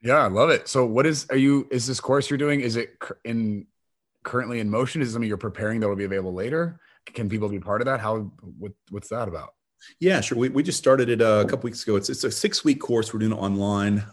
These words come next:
Speaker 2: Um, it'll be recorded for the future and stuff too. Uh, one nice thing about the pandemic is I've had time to do more online, uh, schools and stuff, whereas normally I'm, I'm just on the road. So that's, that's been cool.
Speaker 1: Yeah, nice. Okay, so how would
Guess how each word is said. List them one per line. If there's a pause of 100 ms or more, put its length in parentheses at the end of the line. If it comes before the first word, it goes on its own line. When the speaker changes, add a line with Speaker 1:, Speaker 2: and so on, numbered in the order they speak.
Speaker 2:
Um, (540)
it'll
be
recorded
for
the
future
and
stuff
too.
Uh, (200)
one
nice
thing
about
the
pandemic
is
I've
had
time
to
do
more
online, (520)
uh,
schools
and
stuff,
whereas
normally
I'm,
I'm
just
on
the
road.
So
that's,
that's
been
cool. (640)
Speaker 1:
Yeah,
nice.
Okay,
so
how
would